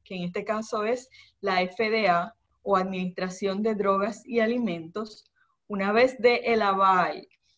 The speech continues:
y el Comité Asesor en Prácticas de Vacunación del Centro para el Control y Prevención de Enfermedades, también emita su recomendación de cómo se debe utilizar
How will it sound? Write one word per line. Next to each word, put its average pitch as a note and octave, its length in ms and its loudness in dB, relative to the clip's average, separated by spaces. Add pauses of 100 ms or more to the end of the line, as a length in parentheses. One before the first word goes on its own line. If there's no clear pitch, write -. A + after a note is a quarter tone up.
(160)
y A3 200 0
el G3 880 2
Comité G#3+ 380 2
Asesor A3 560 2
en G3+ 200 -6
Prácticas G#3 680 -4
de A3+ 100 2
Vacunación A3 920 -2
del F#3 180 -6
Centro F3+ 480 -6
para G#3+ 140 -2
el G#3+ 100 -4
Control G#3 580 -2
y G#3+ 140 -8
Prevención F#3 640 -8
de F3+ 80 -6
Enfermedades, A3 1000 0 (400)
también G#3 540 0
emita B3 460 0
su B3+ 160 -4
recomendación G3+ 1200 -2 (460)
de G3 420 0
cómo A#3 380 4
se B3+ 180 0
debe G#3+ 220 2
utilizar A3 720 -2